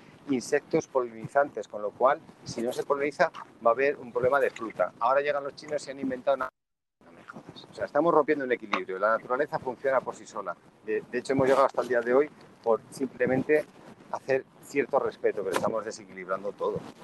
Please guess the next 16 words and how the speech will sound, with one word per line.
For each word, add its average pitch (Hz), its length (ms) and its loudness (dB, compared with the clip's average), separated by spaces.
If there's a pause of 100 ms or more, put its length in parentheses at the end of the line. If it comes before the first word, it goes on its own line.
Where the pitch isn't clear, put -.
(160)
Y 113 100 0
en 104 40 -2
los 98 140 2
vinos 151 340 2
vuelve 151 240 4
a 131 60 2
ser 147 160 -4
lo 117 100 -2
mismo. 151 280 -12
O - 20 -12
sea, 131 140 0
en 113 100 -4
los 107 140 -6
vinos, 185 200 0 (580)
tú 190 100 0
tranquilo, 180 640 0